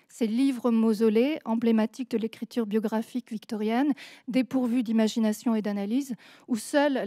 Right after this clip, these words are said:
l'avis des grands hommes mérite d'être retracé.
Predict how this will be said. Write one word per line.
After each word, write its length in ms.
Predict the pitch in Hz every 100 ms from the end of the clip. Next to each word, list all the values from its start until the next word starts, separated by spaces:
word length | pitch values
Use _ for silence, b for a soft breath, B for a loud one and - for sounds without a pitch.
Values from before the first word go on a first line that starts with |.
| 226
l'avis 300 | 233 220 226
des 160 | 220
grands 420 | 202 233 254 233
hommes 380 | 226 247 311 214 - B B
mérite 460 | 240 226 233 - -
d'être 300 | 220 - 220
retracé. 520 | 208 - 190 -